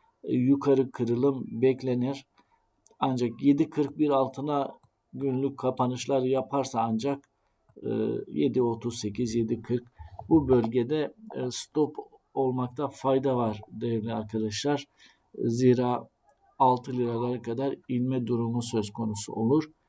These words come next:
Ancak şu anki görüntü henüz destek seviyesine yeterince boşluk var. Buralardan destek alıp macd'de bakın artık toparlanıyor görüntüsü veriyor. Ortalamasına da bakalım.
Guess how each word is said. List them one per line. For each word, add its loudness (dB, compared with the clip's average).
Ancak 2
şu -4
anki 0
görüntü 0
henüz 0
destek 0
seviyesine -2
yeterince -2
boşluk -4
var. 2
Buralardan 0
destek -2
alıp -2
macd'de -2
bakın -4
artık -6
toparlanıyor 0
görüntüsü -2
veriyor. 4
Ortalamasına 0
da 2
bakalım. 0